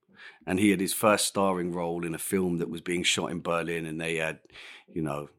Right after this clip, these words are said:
fuck all money to make the film. But he said, "Look, you,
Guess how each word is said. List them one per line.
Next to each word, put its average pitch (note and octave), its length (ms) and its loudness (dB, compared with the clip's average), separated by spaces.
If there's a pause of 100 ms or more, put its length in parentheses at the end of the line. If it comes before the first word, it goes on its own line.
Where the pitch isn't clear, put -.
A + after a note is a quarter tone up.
(880)
fuck - 280 4
all E2+ 80 0
money F2 260 2
to - 140 -6
make F#2 240 -2
the - 60 -10
film. E2 520 2
But F#2 120 -2
he F2 80 -4
said, G2 240 2
"Look, G2+ 300 2
you, F2+ 180 -10